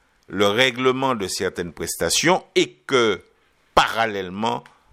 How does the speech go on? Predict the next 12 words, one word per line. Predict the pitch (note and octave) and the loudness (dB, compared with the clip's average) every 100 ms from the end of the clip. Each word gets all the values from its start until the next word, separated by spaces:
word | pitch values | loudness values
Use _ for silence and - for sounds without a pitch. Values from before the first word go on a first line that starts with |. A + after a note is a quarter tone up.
| _ _ - | _ _ -12
la | - D#2+ | -2 0
banque | D2+ F2+ G#2+ - | 0 2 0 -2
rejette | - F#2+ G2 F2+ A2 - _ _ _ _ - - | -8 -4 -2 0 -2 -2 _ _ _ _ -20 -12
vos | D2+ D#2 | -4 0
chèques, | - A#2 A2+ _ - - _ _ _ _ _ _ | 2 2 0 _ -20 -20 _ _ _ _ _ _
vous | F2+ F2+ | -4 2
êtes | G2+ G2+ | 2 2
envahi | G#2+ G2+ A2 A#2 | 0 0 -2 -2
d'une | G#2+ G2+ F#2 | -6 -6 -6
émotion | F#2 E2+ - C3 B2 | -4 -4 -2 0 -2
qui | - E2 | -4 -10
fait | - G#2+ G2+ | 0 2 2